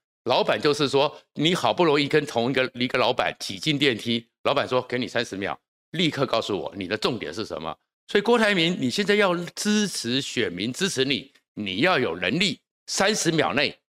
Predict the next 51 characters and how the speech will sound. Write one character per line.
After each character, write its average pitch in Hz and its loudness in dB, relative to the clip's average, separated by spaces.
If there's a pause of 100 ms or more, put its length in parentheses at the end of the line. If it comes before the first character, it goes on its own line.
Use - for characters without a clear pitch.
(140)
就 208 4
给 90 -2
那 143 2
个 131 2
老 107 2
板 123 0 (300)
听 165 2
到 143 2
说 127 4
：“我 104 2
愿 135 2
意 120 0
听 123 -4
下 113 -2
去。” - 0 (320)
这 190 2
就 135 2
是 113 -2
郭 127 0
台 98 -2
铭 92 -6
第 131 -6
一 143 -2
个， 98 0 (300)
他 147 2
的 135 2
一 123 -4
个 131 2
能 113 0
力 143 0
表 69 0
达 69 0
和 104 -4 (240)
整 101 -2
个 87 -2
号 143 0
召 117 2
里 92 -4
面 104 0
的 85 -2
一 85 -6
个 85 -2
大 117 -2
问 127 2
题。 82 -10 (240)
你 208 4
有 240 6
没 175 2
有 160 4
能 120 0
力 175 0